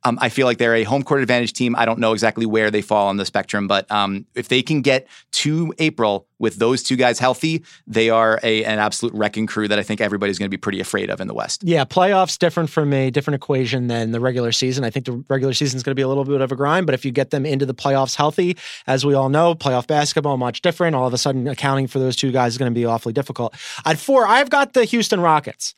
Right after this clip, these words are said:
Speaker 2: I don't know what to do with the Rockets. I haven't known what to do with the Rockets in the past. I still don't know what to do with them.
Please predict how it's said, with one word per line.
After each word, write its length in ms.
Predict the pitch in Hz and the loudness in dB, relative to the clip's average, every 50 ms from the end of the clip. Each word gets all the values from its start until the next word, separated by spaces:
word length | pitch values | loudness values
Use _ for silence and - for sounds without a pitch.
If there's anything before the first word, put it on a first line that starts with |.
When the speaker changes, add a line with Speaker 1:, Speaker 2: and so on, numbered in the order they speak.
| _ _ _ _ _ _ - | _ _ _ _ _ _ 0
Speaker 2:
I 100 | 220 285 | 2 4
don't 140 | 330 339 330 | 4 4 4
know 80 | 330 | 4
what 100 | 320 - | 2 2
to 80 | - 226 | 2 0
do 160 | 180 233 254 | 2 2 2
with 100 | 214 - | 2 2
the 80 | 143 131 | 2 0
Rockets. 520 | 131 110 90 - - 92 - - - - _ _ _ _ _ _ | 0 0 -2 -4 -8 -10 -8 -8 -8 -8 _ _ _ _ _ _
I 640 | 156 160 180 180 180 180 175 175 175 170 170 170 165 160 | 2 4 4 6 6 6 4 4 4 2 2 2 2 2
haven't 280 | 175 226 233 247 233 214 | 2 2 2 2 2 2
known 240 | 226 254 254 254 | 4 4 4 4
what 160 | 247 240 233 - | 2 2 2 0
to 80 | 220 | 0
do 80 | 220 233 | 0 0
with 100 | 233 - | 2 2
the 80 | 226 | 2
Rockets 400 | 214 226 226 220 - 214 165 - | 2 4 2 2 2 0 -2 0
in 160 | 202 196 190 190 | -2 -2 0 -2
the 80 | 190 | 0
past. 340 | - 254 277 269 262 214 - | 0 2 4 4 2 2 0
I 80 | 160 156 | -2 -2
still 200 | - - 233 220 | 0 2 2 2
don't 100 | 226 226 | 2 2
know 80 | 220 | 2
what 80 | 214 208 | 0 0
to 80 | 202 | 0
do 160 | 185 202 214 202 | 0 2 2 2
with 100 | 196 202 | 2 2
them. 280 | 214 202 202 202 196 | 2 2 2 0 -2